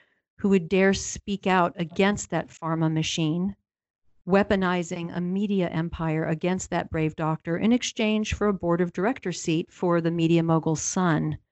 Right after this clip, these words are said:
Would our founding fathers say that freedom means it's okay to weaponize the judicial system against anyone who dares stand in the way of a dark army, an army that's seeking to destroy our nation with fascism,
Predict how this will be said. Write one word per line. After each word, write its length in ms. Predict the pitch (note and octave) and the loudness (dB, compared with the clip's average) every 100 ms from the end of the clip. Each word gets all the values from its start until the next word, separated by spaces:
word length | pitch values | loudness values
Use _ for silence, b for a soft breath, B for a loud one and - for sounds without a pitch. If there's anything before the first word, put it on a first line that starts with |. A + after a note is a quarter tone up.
| - - | -20 -2
Would 120 | G#3+ A3+ | 4 6
our 140 | A#3 | 4
founding 540 | A3+ - A#3 B3 B3+ | 2 2 2 4 2
fathers 520 | B3 A3 G3+ G3+ G#3+ G#3 | 0 2 2 2 0 0
say 320 | - A3 G#3 | -2 2 2
that 180 | G3+ G3 | 0 -4
freedom 440 | - A3 A3+ G#3+ | -2 0 2 2
means 300 | G#3 G#3 A3 | 0 0 0
it's 160 | A3 A3+ | 0 2
okay 480 | A#3 - B3+ F4 E3 | 0 2 0 0 -4
to 120 | - | -4
weaponize 640 | F#3+ F#3+ G3+ A3 F#3+ F#3+ F3+ | 0 0 0 0 0 0 -2
the 120 | F#3+ | -6
judicial 480 | F#3 F3 F#3+ B3 F#3+ | -4 -2 0 0 -4
system 520 | - D#3+ - - F3+ - b b b - | -4 -6 -6 -12 -12 -16 b b b -10
against 340 | G3+ G#3 G3+ - | 0 2 0 -4
anyone 420 | G3 A#3 A#3+ G#3 | 0 2 2 2
who 160 | G#3 G#3 | 0 -2
dares 340 | F#3 F3+ F#3 | 0 0 0
stand 440 | F#3+ - G#3+ A#3 A#3 | -2 -4 0 2 2
in 100 | F#3 | 2
the 80 | E3+ | 0
way 220 | E3 E3+ | 0 0
of 80 | E3 | -2
a 40 | |
dark 300 | E3 E3+ E3+ | -2 -2 0
army, 420 | F3+ F3+ E3+ F3+ - _ _ _ _ _ _ - | 0 0 -2 -8 -12 _ _ _ _ _ _ -8
an 100 | F#3+ | -4
army 360 | F#3+ G3 G3+ G3+ | 2 4 4 2
that's 200 | F#3+ F#3 | 0 0
seeking 380 | - G#3+ G#3+ | -4 -2 -4
to 120 | G3 F#3+ | -2 -2
destroy 580 | E3+ - - G3 G3 G3+ | -2 -4 -2 2 4 4
our 140 | F#3+ | 4
nation 440 | F3+ F3+ - G3+ | 2 0 0 0
with 180 | F#3 E3+ | 0 -4
fascism, 800 | - F#3+ E3+ - F#3 F3+ G3 A#3+ | -2 0 2 2 -2 0 -2 -4